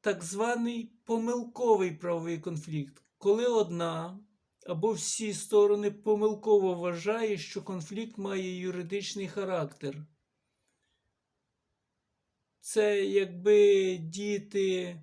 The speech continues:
сперечалися, в кого більша купка піску в пісочниці,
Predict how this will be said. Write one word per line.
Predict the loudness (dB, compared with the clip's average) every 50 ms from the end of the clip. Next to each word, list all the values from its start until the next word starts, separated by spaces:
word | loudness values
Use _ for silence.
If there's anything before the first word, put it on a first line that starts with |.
| -20 _ _ _ _ _ _ _ _
сперечалися, | _ -14 -14 0 4 4 6 6 4 2 2 2 2 2 2 0 -2 -4 -2 -2 -2 -2
в | -2 -4
кого | 2 4 4 4 4 2
більша | 0 -2 -8 -10 -6 -6 -6
купка | -4 -4 -6 -8 -8 -2 -2 -2 -2
піску | 0 -4 -8 -8 -10 -10 -6 -2 -2 -2
в | -2 -2
пісочниці, | -4 -8 -8 -2 2 2 2 2 0 -4 -8 -8 -8 -8 -10 -10 -10 -8 -6 -6 -6